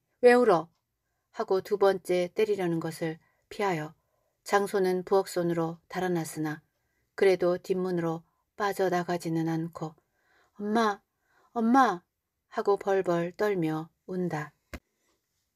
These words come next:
어머니는 듣다 못해 뛰어나오며 "아서라, 아이 엄마 그렇게 말하는 법이 아니다. 어디 남편 보고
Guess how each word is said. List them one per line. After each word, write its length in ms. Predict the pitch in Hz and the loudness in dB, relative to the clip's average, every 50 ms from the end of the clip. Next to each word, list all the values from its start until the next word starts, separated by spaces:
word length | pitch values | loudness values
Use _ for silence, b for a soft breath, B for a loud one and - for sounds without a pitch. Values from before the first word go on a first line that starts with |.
| _ _ | _ _
어머니는 640 | - 208 208 214 214 214 202 190 185 185 185 185 180 | 2 2 2 2 2 0 0 0 0 0 0 -2 -4
듣다 300 | - - _ - 202 196 | -6 -6 _ 0 0 2
못해 460 | 180 175 170 - - 175 165 165 165 - - | 2 0 -2 -2 -2 -2 -2 -2 -4 -4 -2
뛰어나오며 680 | 214 208 202 185 175 165 160 156 156 156 151 151 156 _ _ _ _ _ _ _ _ _ _ _ | 0 0 0 0 -2 -2 -2 -2 -4 -4 -6 -8 -12 _ _ _ _ _ _ _ _ _ _ _
"아서라, 760 | - 170 180 - 202 190 175 170 156 156 160 165 170 175 - - | -4 -4 -4 -2 0 0 0 0 0 -2 -2 -2 -2 -4 -4 0
아이 300 | - 175 180 185 196 196 | 0 2 2 2 0 0
엄마 480 | 185 185 180 175 175 175 170 175 175 - | 0 0 0 0 0 0 -2 -4 -6 -8
그렇게 380 | - - 190 180 - - 175 | -6 -6 -6 -4 0 0 0
말하는 460 | 170 175 170 180 185 190 185 185 180 | 2 4 2 2 2 0 -4 -4 -4
법이 260 | 175 170 170 165 170 165 | -4 -4 -4 -4 -2 -2
아니다. 580 | 165 170 180 185 180 185 175 165 165 170 175 _ _ _ _ _ _ _ _ _ _ - | -2 -2 -2 -4 -2 -2 -2 -4 -4 -6 -10 _ _ _ _ _ _ _ _ _ _ -2
어디 300 | - 202 208 208 214 196 | 0 2 2 4 4 4
남편 400 | 190 180 185 180 - 220 208 196 | 4 4 2 0 -4 -6 -4 -2
보고 400 | 175 170 160 165 160 156 156 | -4 -4 -2 -4 -6 -6 -6